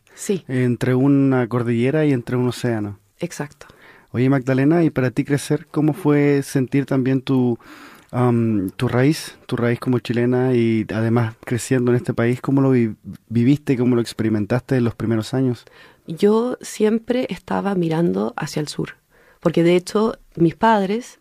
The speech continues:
Speaker 1: siempre tuvieron el plan de volver a Chile, eh, y al final no resultó así. Mi hermano Benjamín, que es músico, eh, y psicólogo, nació en Los Ángeles, eh, y mi hermana, Victoria, que es abogado y, eh,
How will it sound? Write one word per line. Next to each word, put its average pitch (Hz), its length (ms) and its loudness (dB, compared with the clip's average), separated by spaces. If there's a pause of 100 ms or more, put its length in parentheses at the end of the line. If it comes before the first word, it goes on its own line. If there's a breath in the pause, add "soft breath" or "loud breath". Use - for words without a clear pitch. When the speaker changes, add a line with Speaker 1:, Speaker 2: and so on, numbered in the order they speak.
(200)
Speaker 1:
siempre 226 320 0
tuvieron 190 340 0
el 170 100 -4
plan 185 240 -2
de 170 60 -2
volver 175 300 -2
a 151 60 -4
Chile, 135 360 -12 (720 loud breath)
eh, 143 680 -4
y 170 260 0
al 156 100 0
final 185 300 4
no 214 120 6
resultó 185 360 -4
así. 139 320 -12 (400 soft breath)
Mi 185 120 4
hermano 180 640 0
Benjamín, 170 440 -2
que 175 100 -6
es 170 60 -8
músico, 180 720 -4 (140)
eh, 143 300 -6
y 160 60 -8
psicólogo, 175 580 -2 (480 loud breath)
nació 170 340 0
en 160 80 -2
Los 160 160 -4
Ángeles, 214 560 -4 (560 loud breath)
eh, 156 420 -2
y 175 100 4
mi 165 100 4
hermana, 180 520 2
Victoria, 170 600 -6
que 170 120 -8
es 151 80 -6
abogado 160 680 -2
y, 147 440 -4 (420 loud breath)
eh, 143 300 -2